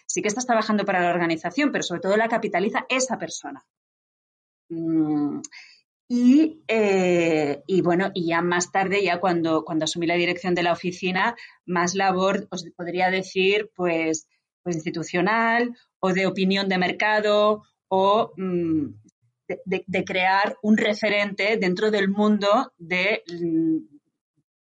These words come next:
de la consultoría inmobiliaria en Barcelona. Desde este punto de vista, es mucho más atractivo el trabajo para mí, para lo que es mi perfil.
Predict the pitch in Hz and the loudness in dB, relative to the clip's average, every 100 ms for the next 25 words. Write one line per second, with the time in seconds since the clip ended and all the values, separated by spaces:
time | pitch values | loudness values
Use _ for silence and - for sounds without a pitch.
0 | _ _ _ _ 175 175 175 180 170 170 | _ _ _ _ -2 0 0 -2 -4 -4
1 | 165 170 170 185 196 180 185 220 226 - | -4 -2 0 0 0 0 2 2 0 -2
2 | 156 202 202 127 - _ _ _ _ _ | -2 2 2 -2 -8 _ _ _ _ _
3 | _ - 175 190 180 220 247 - 233 220 | _ -14 -4 -2 0 0 -2 -2 -2 0
4 | 214 208 226 - 196 247 - - - _ | 0 0 0 -2 -2 -2 -4 -16 -20 _
5 | _ - 220 202 202 226 233 190 170 190 | _ -4 -2 -2 2 2 2 -4 -4 -6
6 | 190 185 - 170 214 202 170 180 175 226 | -4 -6 -4 -2 -2 0 2 2 0 -4
7 | 226 190 165 165 185 151 - 170 165 170 | 0 0 2 2 2 0 -2 -2 -2 -2
8 | 190 233 240 175 170 - 214 165 | -2 0 0 -4 -8 -2 0 0